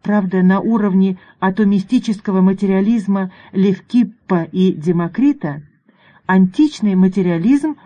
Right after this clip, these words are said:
уже сознателен. Тем более сознателен объективный идеализм Платона. Лично безличный, объективный идеализм Платона —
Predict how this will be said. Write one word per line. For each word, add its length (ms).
уже 480
сознателен. 880
Тем 280
более 360
сознателен 840
объективный 880
идеализм 680
Платона. 720
Лично 560
безличный, 960
объективный 840
идеализм 680
Платона — 720